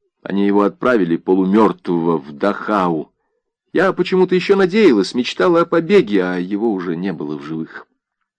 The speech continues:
В Испании мне было легче.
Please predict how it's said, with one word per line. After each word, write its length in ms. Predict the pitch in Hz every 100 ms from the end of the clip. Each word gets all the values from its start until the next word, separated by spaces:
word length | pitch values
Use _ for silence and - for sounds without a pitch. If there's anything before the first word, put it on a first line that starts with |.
| _ _ _ _ _ _ _ _ _ _ _ _ _ _
В 120 | 107
Испании 420 | 135 - 190 123 90
мне 180 | 90
было 180 | 92 90
легче. 420 | 92 139 - -